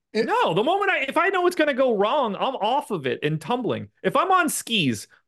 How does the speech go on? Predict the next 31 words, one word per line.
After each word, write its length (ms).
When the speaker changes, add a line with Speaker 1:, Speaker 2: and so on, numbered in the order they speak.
Speaker 2:
barreling 600
down 260
the 100
hill, 380
I 160
am, 320
I 120
am 100
in 400
way 260
less 300
control 540
than 120
if 80
I'm 140
controlling 440
an 120
inner 160
tube. 280
Speaker 1:
You, 200
Speaker 2:
It's 100
Speaker 1:
you 80
Speaker 2:
not 100
Speaker 1:
can 80
Speaker 2:
even 80
Speaker 1:
s- 60
Speaker 2:
close, 520
'cause 120
I 60
can't 260
ski. 460